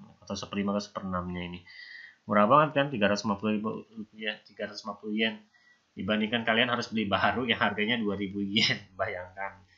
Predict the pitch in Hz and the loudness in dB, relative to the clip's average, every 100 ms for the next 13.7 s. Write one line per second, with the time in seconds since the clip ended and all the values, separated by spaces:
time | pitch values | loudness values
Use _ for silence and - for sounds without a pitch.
0 | _ 98 107 107 104 113 113 107 104 113 | _ -2 -2 0 -2 -2 -4 -4 -4 -2
1 | 113 104 98 92 - 101 92 90 95 92 | -2 -2 -2 -2 -6 -8 -10 -10 -10 -8
2 | 90 90 90 _ _ _ _ - - _ | -4 -6 -6 _ _ _ _ -20 -20 _
3 | _ _ _ _ _ _ _ _ _ _ | _ _ _ _ _ _ _ _ _ _
4 | _ _ _ _ _ _ _ - 98 95 | _ _ _ _ _ _ _ -14 -10 -10
5 | - _ _ - - - - - 113 123 | -14 _ _ -12 -12 -14 -16 -2 0 0
6 | 120 113 110 131 139 - - _ _ - | 0 0 2 2 2 -2 -18 _ _ 0
7 | - - 123 127 131 143 147 95 110 110 | 0 -4 -6 -2 0 2 0 -2 -2 0
8 | 117 131 113 101 104 110 107 120 123 117 | 2 4 4 2 4 4 6 6 8 6
9 | 113 113 107 101 110 107 110 104 113 113 | 6 4 6 6 4 0 -4 0 2 2
10 | 107 104 98 92 95 _ _ _ _ - | 0 0 0 -4 -8 _ _ _ _ -2
11 | 110 107 104 104 101 101 98 92 101 - | 0 2 2 0 0 -2 -4 -4 -2 4
12 | 107 113 123 104 92 95 98 101 98 98 | 6 4 2 2 2 2 2 2 2 2
13 | 95 95 95 92 87 87 | 2 2 2 2 0 0